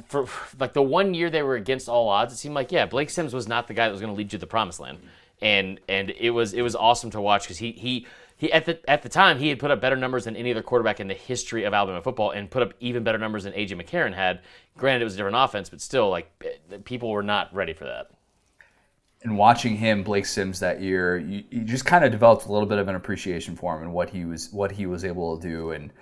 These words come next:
Speaker 2: and the fact that he held off Jake Coker for the entire year and didn't, didn't relinquish that, that starting job when you <laughs> know there was so much pressure on him going into
Speaker 1: Right.
Speaker 2: that year.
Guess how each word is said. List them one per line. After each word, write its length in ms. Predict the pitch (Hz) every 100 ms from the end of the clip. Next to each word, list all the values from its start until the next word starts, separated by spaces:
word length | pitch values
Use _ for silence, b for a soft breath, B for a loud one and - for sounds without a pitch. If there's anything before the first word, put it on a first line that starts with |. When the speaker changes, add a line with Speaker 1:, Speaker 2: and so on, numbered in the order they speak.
| b b -
Speaker 2:
and 240 | 95 85
the 60 | -
fact 240 | 101 98
that 80 | 92
he 80 | 87
held 220 | 95 92
off 340 | 92 87 - -
Jake 220 | 85 -
Coker 340 | 92 87 85
for 160 | - 87
the 140 | 82
entire 300 | 82 92 87
year 340 | 80 90 87 80
and 100 | 82
didn't, 400 | 92 85 - -
didn't 200 | 98 95
relinquish 480 | 85 85 - 82 -
that, 200 | 80 85
that 140 | 85
starting 300 | - 90 82
job 320 | - 90 82 82
when 140 | 85
you 100 | 90
<laughs> 40 |
know 260 | 127 143 139
there 160 | 127 110
was 100 | -
so 560 | - - 131 123 110
much 300 | 101 95 -
pressure 320 | 101 90 95
on 100 | 85
him 160 | 87 82
going 240 | 87 85
into 80 | 101
Speaker 1:
Right. 200 | 101 78
Speaker 2:
that 200 | 73 62
year. 220 | 85 76